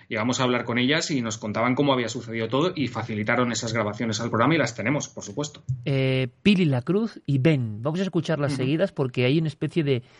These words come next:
Speaker 2: de unión, ¿no? entre, entre ambas voces. Supuestamente
Speaker 1: Eso es.
Speaker 2: la familia, en el fondo, acude, acordaos del caso Vallecas,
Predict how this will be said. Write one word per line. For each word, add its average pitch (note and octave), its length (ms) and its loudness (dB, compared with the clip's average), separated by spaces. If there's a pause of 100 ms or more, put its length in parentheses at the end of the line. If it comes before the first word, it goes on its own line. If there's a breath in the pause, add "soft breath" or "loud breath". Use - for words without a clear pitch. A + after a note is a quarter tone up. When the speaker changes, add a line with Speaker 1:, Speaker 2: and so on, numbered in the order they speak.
(180 soft breath)
Speaker 2:
de C3+ 140 6
unión, C3 480 2
¿no? F3 140 0
entre, A2+ 380 0
entre A#2 300 0
ambas C3 380 2
voces. D3 600 2 (320 loud breath)
Supuestamente C3+ 600 4
Speaker 1:
Eso F3+ 100 6
es. D#3 60 6
Speaker 2:
la A#2+ 140 10
familia, F#3 400 6
en E3+ 60 6
el B2 100 6
fondo, D#3+ 260 4
acude, D#3 360 6
acordaos A2+ 380 4
del C#3 140 4
caso B2 220 6
Vallecas, G#2+ 500 6